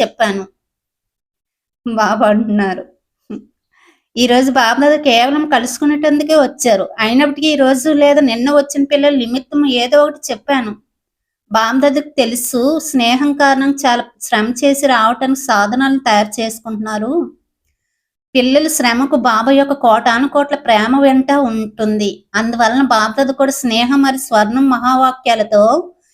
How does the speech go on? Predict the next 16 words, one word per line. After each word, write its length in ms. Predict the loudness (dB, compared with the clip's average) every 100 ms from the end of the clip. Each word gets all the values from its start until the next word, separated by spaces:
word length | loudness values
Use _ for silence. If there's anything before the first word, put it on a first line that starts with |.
| _ _ -2
పిల్లలందరినీ 680 | 2 2 4 2 2 2 0
స్వాగతం 560 | 0 0 0 -2 -4
చేస్తున్నారు." 880 | -2 -2 -2 -4 -8 -6 -4 -4 -8 -18 _ _ _ _ _ _ _ _ _ _ _ _ -8
ఉమ్, 220 | -4 -4 -8 _ _ _ _ -4
బాబా 320 | 0 2 2 4
ఈరోజు 420 | 4 4 2 0
ఏం 260 | 0 -2 -2
చెప్పారంటే 1000 | -4 -2 -2 -2 -6 -8 -10 -6 -6 -6 -8 -8
ఒకటి 340 | -6 -6 -8 -6
యొక్క 280 | -4 -4 -4
లెక్క 340 | -4 -6 -8
గురించి 400 | -8 -4 -4 -6 -6
చెప్పారు. 480 | -6 -4 -4 -4 -8 -18 _ _ _ _ _ _ _ _ -20
ఒక్క 240 | -8 -4
బాబాని 600 | 0 0 2 2 0 0
తెలుసుకొని, 1000 | -2 -6 -6 -8 -6 -4 -4 -4 -6 -10